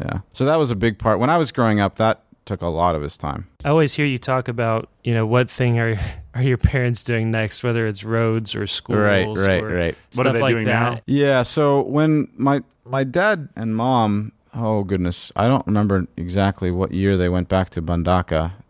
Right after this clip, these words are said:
Speaker 1: My sisters and I were out of the, have been out of the house now for many years, and so they were free to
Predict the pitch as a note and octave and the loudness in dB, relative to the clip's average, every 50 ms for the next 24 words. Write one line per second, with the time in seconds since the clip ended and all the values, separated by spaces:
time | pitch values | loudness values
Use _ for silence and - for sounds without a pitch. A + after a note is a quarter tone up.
0 | _ - G#2 G#2+ G#2+ - - D3+ - - C3+ A#2 G2+ G#2+ G#2 G#2 G2+ F#2+ G2 F#2+ | _ 2 4 4 4 4 0 -2 -2 -2 -2 0 2 4 4 6 6 6 6 6
1 | F2+ F#2 G2+ G2 F#2+ F2 - - G#2 G2+ F#2 G2+ G#2 G2+ G2 F#2+ F2+ F2+ F2+ F2 | 6 4 4 4 2 0 -2 -2 -2 -2 2 2 4 4 4 4 4 2 2 2
2 | F2 E2+ - - E2 D#2+ E2 - - F2 F#2 F2+ F2+ F2 E2+ E2 E2 D#2 D#2+ E2 | 0 0 -2 -2 -4 -4 -4 -2 -2 0 0 2 2 2 2 2 0 0 -2 -4
3 | - - - - - - F2 E2+ - - F#2+ F2+ E2+ G2 G2+ G2+ F#2 F2+ F#2 E2 | -6 -10 -10 -8 -6 -4 -4 -4 -2 -2 -2 0 2 4 2 2 2 0 -2 -2
4 | - - F#2 F2+ F2 F2 E2 D#2+ E2 | -2 0 2 2 4 4 2 2 0